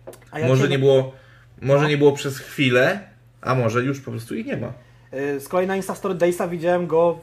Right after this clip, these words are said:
Speaker 1: w windzie, w tak zwanym, nie wiem, bloku, także chyba już jest na chacie. Wychodzi na to, że H-, Hash Hata, y, to jest trochę inny projekt od S B Hotelu,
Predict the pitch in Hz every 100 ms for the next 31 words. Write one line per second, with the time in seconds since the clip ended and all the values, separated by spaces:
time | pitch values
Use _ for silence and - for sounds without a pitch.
0 | - 143 127 156 165 156 160 160 - 135
1 | 143 151 147 143 139 131 123 113 151 151
2 | 233 240 - - - - 139 127 156 170
3 | 160 170 165 175 180 165 - 170 269 -
4 | - - - 143 220 233 247 220 208 -
5 | 156 - 185 - 226 226 226 220 160 170
6 | 170 165 - 175 - - - - - 196
7 | 185 220 185 190 180 190 185 180 175 -
8 | 165 165 - 160 175 175 175 170 196 277